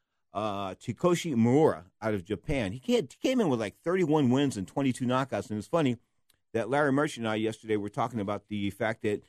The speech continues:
for the most part, stereotypical, I mean, as far as stereotypes go,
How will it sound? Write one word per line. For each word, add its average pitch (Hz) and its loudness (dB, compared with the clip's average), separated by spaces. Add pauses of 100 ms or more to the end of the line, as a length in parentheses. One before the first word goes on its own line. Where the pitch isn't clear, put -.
(600)
for 135 0
the 127 4
most 156 4
part, 143 0 (160)
stereotypical, 147 4 (220)
I 135 -10
mean, 151 2
as 147 -2
far 139 0
as 139 -2
stereotypes 160 -2
go, 147 2